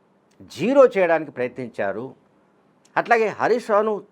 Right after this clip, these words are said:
తొక్కి పారడానికి ఎన్ని ప్రయత్నాలు చేశారు, హరీష్ రావు ఎక్కడ కూడా కనిపించకుండా కొన్ని నెలల పాటు ఎట్లా చేశారు, అట్లాగే రెండు వేల పద్దెనిమిదిలో ఎన్నికల తర్వాత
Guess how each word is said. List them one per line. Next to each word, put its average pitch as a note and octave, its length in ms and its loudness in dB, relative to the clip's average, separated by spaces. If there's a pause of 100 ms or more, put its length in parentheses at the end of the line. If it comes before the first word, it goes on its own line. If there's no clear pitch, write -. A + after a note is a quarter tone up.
తొక్కి F#3+ 260 -2
పారడానికి E3+ 600 -2
ఎన్ని D3+ 140 -8
ప్రయత్నాలు A#2+ 440 -6
చేశారు, G#2+ 520 -6 (1000)
హరీష్ A#3 360 0
రావు A#3 520 2 (400)
ఎక్కడ C4+ 420 4
కూడా G3+ 360 0 (460)
కనిపించకుండా G3+ 1000 0
కొన్ని E3+ 220 -4
నెలల D3+ 280 0
పాటు E3+ 280 -2
ఎట్లా D3 200 -4
చేశారు, A#2 580 -6 (1300)
అట్లాగే B3+ 260 4
రెండు G3+ 180 2
వేల A#3 80 4
పద్దెనిమిదిలో A3 600 2
ఎన్నికల G3+ 340 0
తర్వాత G3+ 840 2